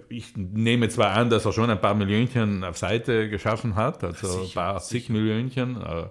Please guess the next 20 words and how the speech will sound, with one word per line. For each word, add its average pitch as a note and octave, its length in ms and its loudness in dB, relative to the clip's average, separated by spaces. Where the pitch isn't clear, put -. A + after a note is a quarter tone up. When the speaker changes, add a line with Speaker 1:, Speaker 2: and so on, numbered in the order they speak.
Speaker 1:
aber F2+ 420 0
Speaker 2:
Ach, - 140 -18
dem C3 240 -6
fehlt D3+ 260 -6
auch A#2+ 160 -4
nichts B2+ 220 -4
mehr A2 140 -6
in A2 80 -6
diesem A2 260 -8
Leben, G#2 280 -6
aber G2 340 -10
Speaker 1:
was E2+ 180 -4
Speaker 2:
wer C3+ 80 2
Speaker 1:
passiert C3+ 220 6
denn C#3 100 6
da A2 80 6
mit A2 160 4
dem A#2+ 80 4
Speaker 2:
hochsteigt B2+ 100 4
Speaker 1:
Bahnhofsprojekt? G2+ 1120 0